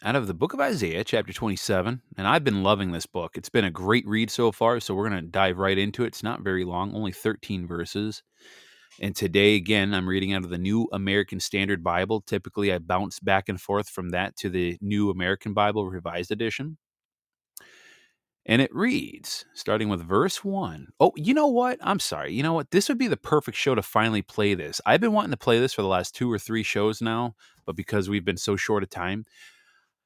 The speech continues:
So I found this one video, not real long, uh, maybe a minute or so, minute, minute and a half. It's, uh, <sighs> so basically it's,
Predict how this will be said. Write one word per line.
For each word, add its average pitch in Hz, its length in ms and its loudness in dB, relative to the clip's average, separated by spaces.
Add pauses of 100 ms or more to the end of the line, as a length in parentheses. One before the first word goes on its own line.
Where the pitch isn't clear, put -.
(160)
So 139 320 8
I 113 60 6
found 170 280 4
this 135 140 2
one 160 220 0
video, 92 500 0 (140)
not 147 180 -4
real 98 240 2
long, 87 380 -4 (400)
uh, 92 200 0
maybe 107 280 -2
a 90 40 -4
minute 98 360 -2 (120)
or 101 180 0
so, 110 280 -2
minute, 101 300 -2
minute 101 180 -2
and 76 100 -8
a 92 60 -6
half. 95 380 -2
It's, - 180 -6
uh, 90 280 0 (1600)
<sighs> - 60 -6 (600)
so 151 140 0
basically 175 480 6
it's, - 260 -2